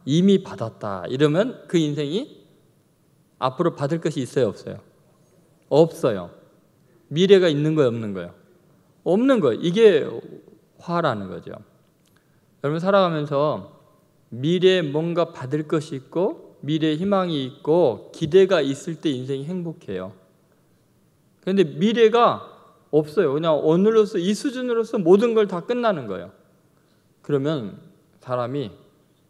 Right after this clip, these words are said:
아무리 부요해도 더 발전의 가능성이 없으면 우울해지고 불안하고 절망이 느껴집니다. 권태가 느껴집니다.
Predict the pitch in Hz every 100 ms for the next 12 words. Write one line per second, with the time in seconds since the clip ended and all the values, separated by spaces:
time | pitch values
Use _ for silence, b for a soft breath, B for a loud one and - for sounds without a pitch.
0 | _ _ - - 156 196 196 - 156 156
1 | 131 110 151 101 98 127 - 113 151 143
2 | 123 113 110 117 95 - 110 127 107 -
3 | _ 127 135 131 104 101 113 120 139 b
4 | b b _ 123 123 113 98 123 110 -
5 | b b b b _ _ _ - 123 139
6 | 139 120 98 - 101 - - - - -
7 | _ _ _ _ _ _ _ _ _ _
8 | - 143 139 151 151 123 104 113 98 87
9 | 85 -